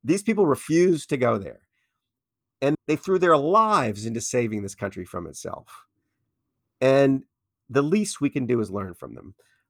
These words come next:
But the joy, I, I can't tell you what joy it is to write about such people.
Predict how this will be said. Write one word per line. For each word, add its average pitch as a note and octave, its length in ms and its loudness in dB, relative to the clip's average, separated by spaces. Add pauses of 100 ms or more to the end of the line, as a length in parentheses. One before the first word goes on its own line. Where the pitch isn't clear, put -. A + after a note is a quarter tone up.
(220)
But C#3 140 -2
the D3+ 60 2
joy, A#2 720 4 (120)
I, D3 160 0
I D#3+ 60 -2
can't B3 240 -4
tell A3 140 2
you G#3 220 2
what D3+ 220 -4
joy D#3+ 360 6
it F#2 200 -2
is F2+ 280 -8
to A#2 120 -2
write B2 180 4
about G#2+ 260 0
such - 240 -6
people. - 360 -8